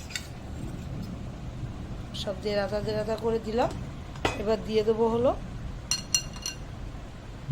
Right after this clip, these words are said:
দিয়ে দেবো হলো এই যে শসা দিয়ে দেবো। আমি হাত দিয়েই দিলাম বন্ধুরা,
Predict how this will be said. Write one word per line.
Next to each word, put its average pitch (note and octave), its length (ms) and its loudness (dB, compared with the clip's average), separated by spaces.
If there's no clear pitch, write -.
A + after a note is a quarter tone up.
দিয়ে A3 180 6
দেবো A3+ 240 8
হলো B3 140 10
এই A3 140 10
যে G#3+ 180 4
শসা G#3 500 4
দিয়ে F#3+ 220 0
দেবো। F3+ 240 -2
আমি A#3 120 4
হাত G3+ 300 4
দিয়েই B3 220 6
দিলাম A3+ 300 6
বন্ধুরা, G#3+ 480 4